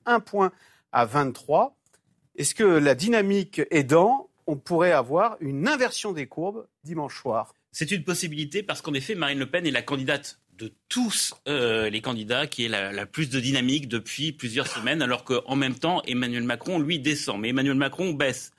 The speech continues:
Speaker 2: un peu moins que Marine Le Pen n'augmente. Et du côté de la majorité des soutiens d'Emmanuel Macron, on a une inquiétude raisonnable parce qu'on voit bien que Emmanuel Macron baisse par rapport à un seuil où il était très fort. C'est ce qu'on appelait l'effet drapeau
Speaker 1: Ouais.
Speaker 2: suite à la crise ukrainienne. Et que là, maintenant,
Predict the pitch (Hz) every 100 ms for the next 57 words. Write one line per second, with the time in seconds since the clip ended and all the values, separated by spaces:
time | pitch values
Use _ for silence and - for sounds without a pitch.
0 | _ _ - 190 196 190 170 175 185 214
1 | - _ _ _ - 180 175 156 151 151
2 | 147 180 156 147 139 127 98 135 147 185
3 | 196 190 185 143 113 101 98 110 117 151
4 | 117 - 120 113 110 113 113 180 165 127
5 | 127 123 135 165 127 143 135 139 202 202
6 | - - - - 139 131 147 139 156 147
7 | 170 175 135 123 - 131 131 127 123 175
8 | 180 117 117 190 190 - 127 131 135 123
9 | 120 117 190 196 139 147 196 - 180 165
10 | 170 131 - 127 135 123 120 180 180 -
11 | _ 117 135 - 120 123 135 165 196 214
12 | - - - 165 196 - - 131 131 -
13 | 175 - 185 - 165 147 123 - 131 147
14 | 147 175 156 151 202